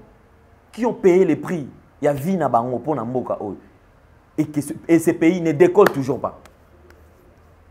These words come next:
Maintenant, avec le président Fachi, c'est, c'est, c'est le, le problème devient total. Maintenant, nous avons beaucoup plus de problèmes parce que Batoami Touna, et j'ai dit,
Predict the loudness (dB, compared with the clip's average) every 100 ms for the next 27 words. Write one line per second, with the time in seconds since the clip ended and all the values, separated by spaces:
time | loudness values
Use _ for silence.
0 | _ _ 0 2 6 4 6 4 4 2
1 | 0 2 0 0 -4 -6 -6 -8 -8 -8
2 | -6 -6 2 2 2 0 0 -2 -4 -6
3 | -6 -6 -4 0 4 4 2 -6 -14 _
4 | _ _ _ _ _ _ _ _ -20 _
5 | _ _ _ _ _ _ _ _ -2 -2
6 | 0 -4 -4 -6 0 2 2 -2 0 0
7 | 0 -4 -4 -4 -4 -6 -6 -18 _ _
8 | _ _ _ _ -4 0 -2 -2 -4 -4
9 | -2 -2 -4 -4 -6